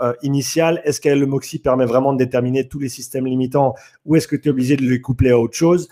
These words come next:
Je pense que tu peux t'en sortir avec juste un moxie, euh,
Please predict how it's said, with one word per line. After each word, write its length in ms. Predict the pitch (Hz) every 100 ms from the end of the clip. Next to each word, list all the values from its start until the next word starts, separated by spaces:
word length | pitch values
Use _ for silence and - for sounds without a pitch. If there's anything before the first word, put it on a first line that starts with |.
| - -
Je 140 | 117
pense 320 | 127 165 175 175
que 80 |
tu 200 | 151 -
peux 360 | 131 - 156 214
t'en 120 | 135
sortir 340 | 127 120 - 131
avec 200 | 120 113
juste 220 | 131 135
un 60 | 127
moxie, 480 | 123 - 151 190 196 - _ _
euh, 300 | 117 113 113